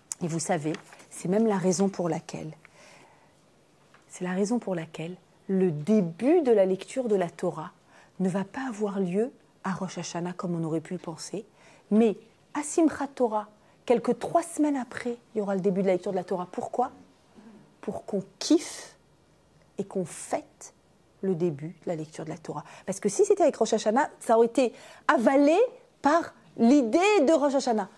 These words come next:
Là, attends, est-ce que tu te rends compte ce qui se passe ? On a fini la Torah, on recommence la Torah. Et c'est ce qu'on fait, nous, ici, dans ce cours.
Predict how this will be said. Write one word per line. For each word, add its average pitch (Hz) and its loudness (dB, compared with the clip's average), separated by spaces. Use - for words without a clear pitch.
Là, 254 -4
attends, 302 -8
est-ce - -2
que - 2
tu - -4
te - -12
rends 240 -2
compte 311 -2
ce - -14
qui - -8
se - -10
passe ? 359 -6
On 277 4
a 269 4
fini 311 -2
la - -4
Torah, 392 2
on 330 6
recommence 285 -4
la 269 -4
Torah. 262 -2
Et - -8
c'est 220 -6
ce - -10
qu'on 220 -2
fait, 285 -2
nous, 269 0
ici, 233 -8
dans 247 -6
ce - -4
cours. 285 -4